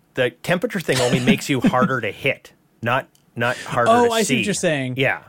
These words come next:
Speaker 2: This
Speaker 1: So
Speaker 2: is, this is like the whole support ship. This is part of the whole
Speaker 1: Exactly.
Speaker 2: support
Speaker 1: That's
Speaker 2: ship
Speaker 1: like, we've,
Speaker 2: discussion.
Speaker 1: we've been
Speaker 2: We should table
Speaker 1: playing with
Speaker 2: that.
Speaker 1: people,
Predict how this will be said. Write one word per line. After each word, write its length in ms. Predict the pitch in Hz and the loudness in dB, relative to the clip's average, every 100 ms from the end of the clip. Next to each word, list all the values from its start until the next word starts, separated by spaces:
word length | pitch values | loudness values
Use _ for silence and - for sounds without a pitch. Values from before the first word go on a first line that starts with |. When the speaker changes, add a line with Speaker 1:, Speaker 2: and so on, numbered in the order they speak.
| - | -2
Speaker 2:
This 160 | 196 | 0
Speaker 1:
So 160 | 247 143 | 2 2
Speaker 2:
is, 80 | 185 | 2
this 200 | 208 262 | 0 0
is 120 | 208 | 2
like 160 | 214 175 | 2 2
the 100 | 170 | 2
whole 220 | 175 160 | 2 2
support 480 | - 147 - 139 - | 0 -4 -2 -4 -4
ship. 300 | 139 117 - _ _ | -4 -4 -8 _ _
This 320 | 233 - 170 | -12 -4 -2
is 120 | 151 143 | 0 2
part 140 | 139 | 2
of 40 | |
the 80 | 135 | 4
whole 120 | 131 | 2
Speaker 1:
Exactly. 100 | 131 147 - | 0 -2 -2
Speaker 2:
support 140 | 139 143 | 0 0
Speaker 1:
That's 100 | - | 0
Speaker 2:
ship 160 | 135 | -2
Speaker 1:
like, 60 | 156 | 0
we've, 20 | 135 | -2
Speaker 2:
discussion. 580 | - 131 123 139 127 127 - | 0 0 0 0 -2 -2 -8
Speaker 1:
we've 240 | 117 139 143 | -4 -2 0
been 140 | 143 | 2
Speaker 2:
We 80 | 151 | 2
should 180 | 151 123 | 2 2
table 140 | 135 | 2
Speaker 1:
playing 220 | 160 120 | 4 2
with 80 | 123 | 0
Speaker 2:
that. 100 | 127 | 0
Speaker 1:
people, 440 | 135 120 - 117 | -2 -4 -4 -4